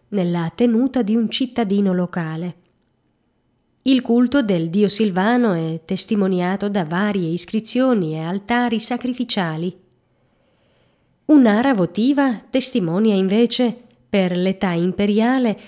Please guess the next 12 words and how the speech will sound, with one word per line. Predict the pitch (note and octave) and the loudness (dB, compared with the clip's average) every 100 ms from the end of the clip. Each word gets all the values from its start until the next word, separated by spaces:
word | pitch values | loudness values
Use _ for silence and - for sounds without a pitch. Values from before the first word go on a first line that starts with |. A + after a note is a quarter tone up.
| - _ | -20 _
la | - C#4+ | -4 -2
fusione, | E4 C#4 C#4 G3 E3 E3+ G3 - - | 2 4 4 4 2 0 -2 -4 -10
sincretismo | - - D4+ C#4 C4 C4+ C4 G3 D#3+ D#3+ D#3+ D#3 | -8 0 2 2 2 0 0 0 0 -2 -2 -4
delle | F3+ F#3 G3+ F#3+ F#3 | -4 0 2 2 2
divinità | G3 G3 F#3+ F3+ F3 | 2 2 0 0 -2
locali | F3 F3 G#3 G#3+ A3 G3+ F3+ | -2 -2 -2 0 2 0 -2
con | - F3+ E3 E3 | -4 -4 -4 -4
quelle | F3+ F3 F3+ | -4 -2 -4
straniere, | - G#3 G#3+ A3 A3 G3+ F3 E3+ - _ | -4 -2 2 2 2 2 -2 -6 -14 _
romane | - F#3 F3+ F#3+ B3+ C4 C4 C4 _ | -6 0 2 2 2 2 0 -4 _
e | - C4 B3 | 0 0 2
orientali. | C#4+ C4 A3+ F#3+ E3+ D#3 D#3 F3 | 2 4 4 2 0 -4 -4 -4